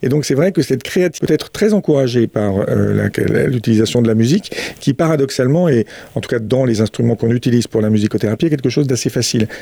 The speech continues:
C'est assez facile, au fond, de faire du bruit. Euh, c'est un peu moins facile de faire un bruit qui a une jolie sonorité, mais c'est assez facile de faire du bruit. Et donc, du coup, c'est assez ludique aussi. Il y a quelque chose de ludique, de sympa.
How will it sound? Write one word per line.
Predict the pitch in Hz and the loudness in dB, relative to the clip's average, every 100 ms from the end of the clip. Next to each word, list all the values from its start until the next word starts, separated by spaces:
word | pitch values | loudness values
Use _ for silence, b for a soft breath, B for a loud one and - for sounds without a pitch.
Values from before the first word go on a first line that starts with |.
| B | B
C'est | 135 | -2
assez | 127 | 0
facile, | 135 123 135 | 0 2 0
au | |
fond, | 120 120 | 0 -2
de | |
faire | 113 | 0
du | 104 | 0
bruit. | 107 107 160 - B B B | 2 2 2 -2 B B B
Euh, | 123 113 107 | -2 0 0
c'est | - 117 | -2 -4
un | |
peu | 98 | 0
moins | 117 110 | 2 2
facile | 107 - 117 | 0 0 -2
de | |
faire | - 107 | -2 0
un | 104 | 0
bruit | 104 110 117 B B | 0 0 -4 B B
qui | - 123 | -4 -2
a | 120 127 - | 2 0 0
une | 107 | -2
jolie | 104 113 107 | 0 0 0
sonorité, | 107 107 101 - 165 B B - | 0 0 0 0 -2 B B -4
mais | |
c'est | - | 0
assez | 156 139 | 0 2
facile | 139 139 | 0 0
de | 120 | -2
faire | 117 | 0
du | 110 | 0
bruit. | 131 175 | 2 2
Et | |
donc, | 135 123 | 2 0
du | |
coup, | 127 - - B B | 2 0 -2 B B
c'est | - | -4
assez | 107 110 | -2 2
ludique | 120 123 165 240 | 2 2 2 2
aussi. | 117 - 117 | -2 0 0
Il | |
y | 254 | 0
a | |
quelque | - 101 | -2 -2
chose | 107 | -2
de | 98 | 0
ludique, | 95 110 117 - - | 0 0 0 -2 -4
de | |
sympa. | 101 - 113 - 123 160 | -2 -2 -2 0 0 0